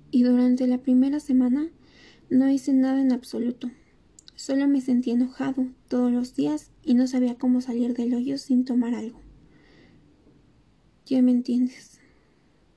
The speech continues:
El hecho de que papá hubiera salido de cárcel no me cabía en la cabeza.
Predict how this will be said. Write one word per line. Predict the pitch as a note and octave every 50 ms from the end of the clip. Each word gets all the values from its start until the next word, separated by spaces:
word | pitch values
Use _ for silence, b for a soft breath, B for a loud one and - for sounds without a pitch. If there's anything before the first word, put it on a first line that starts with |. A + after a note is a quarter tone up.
| _ _ _ _ b b b b b b b b b b b b b b _ _ _ _ -
El | C#4+ C4 C4+
hecho | C4 C4 - D4+
de | D4+ D4+ D4
que | - B3 B3
papá | - - A#3 - - B3+ B3
hubiera | B3 B3 B3+ C4 B3+ C4+ C4+
salido | C4+ - - B3+ B3 A#3+ B3 C4 A3+
de | -
cárcel | - - - B3 B3+ C4 B3+ - C#4 C#4 D4 - _
no | - C4+ C4+
me | C4+ C#4+ C#4+
cabía | - - B3 A#3+ A#3+
en | A#3+ A#3+
la | B3 B3
cabeza. | - - - A3+ A#3+ B3 - -